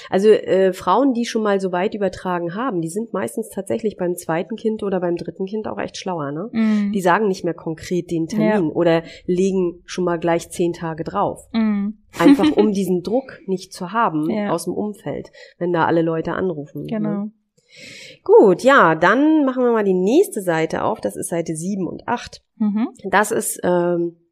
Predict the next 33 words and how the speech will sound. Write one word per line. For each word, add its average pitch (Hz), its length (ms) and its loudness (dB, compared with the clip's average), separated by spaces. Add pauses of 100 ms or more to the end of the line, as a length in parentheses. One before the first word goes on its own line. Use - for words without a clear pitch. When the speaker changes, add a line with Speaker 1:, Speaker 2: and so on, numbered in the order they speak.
(400)
Speaker 1:
der 180 160 0
Überblick 190 480 2
über 180 200 -2
deine 165 240 -2
Schwangerschaft. 156 640 -12
Das 185 140 -4
ist 190 180 -6
das, 185 220 -4
was 175 200 -8 (360)
im 180 140 -4
Grunde 175 480 0 (480)
uns 175 260 -4
Hebammen 175 380 2
natürlich 160 400 -4
sehr 160 160 -2
interessiert, 170 680 -10
ja. 165 160 -12 (1300)
Das 214 220 0
ist 277 100 0
eine 262 100 4
große 233 280 0
Tabelle. 170 540 0 (560)
Wir 185 120 -2
nennen 175 200 2
das 180 140 0
das - 160 -8
Gravidogramm. 160 760 -6 (380)
Und 185 180 -6
hier 185 160 -2
kann 185 180 -4
man 170 140 -2
eben 160 260 -4
sehen, 165 340 -4